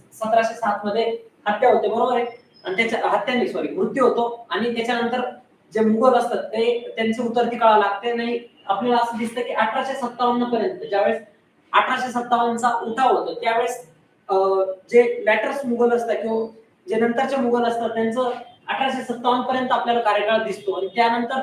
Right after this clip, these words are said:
अठराशे सत्तावन्नला ज्यावेळेस उठाव होतो, त्यावेळेस त्यांची गादी ही, अ, इंग्रजांनी काढून टाकलेली असते आणि जो राजा अस-, अ, जो मुघल बादशाह असतो,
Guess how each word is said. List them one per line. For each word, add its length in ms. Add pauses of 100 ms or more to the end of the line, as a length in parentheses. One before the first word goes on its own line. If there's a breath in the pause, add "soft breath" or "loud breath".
(120)
अठराशे 320
सत्तावन्नला 580
ज्यावेळेस 460
उठाव 240
होतो, 320 (380)
त्यावेळेस 320
त्यांची 260
गादी 280
ही, 480 (380)
अ, 60 (560)
इंग्रजांनी 480
काढून 280
टाकलेली 340
असते 220
आणि 100
जो 320
राजा 280
अस-, 380
अ, 360
जो 360
मुघल 200
बादशाह 400
असतो, 200